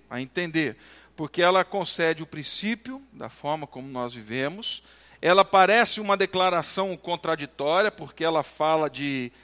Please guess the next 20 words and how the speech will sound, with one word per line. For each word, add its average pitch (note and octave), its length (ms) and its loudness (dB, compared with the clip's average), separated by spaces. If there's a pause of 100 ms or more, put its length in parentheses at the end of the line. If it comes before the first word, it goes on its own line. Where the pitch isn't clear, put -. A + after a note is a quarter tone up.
(320)
questões F#3 560 0
que F3+ 140 -4
talvez F3 800 2
não F#3 260 -2
nos G3 180 -4
agradam E3+ 480 2
bem, F#3 240 0
mas A#3 260 0
que A3+ 180 -6
geram, G#3 580 0 (400)
que E3 140 -8
geram F3+ 320 2
vida. F3+ 400 -4 (920)
E D#3+ 880 0 (720)
esse D3+ 540 -4 (400)
autor C#3+ 680 -2 (560)
aqui, D3 520 -8 (1300)
o B2+ 140 -6
Alistair D#3+ 340 -4
McGrath, D3 460 -4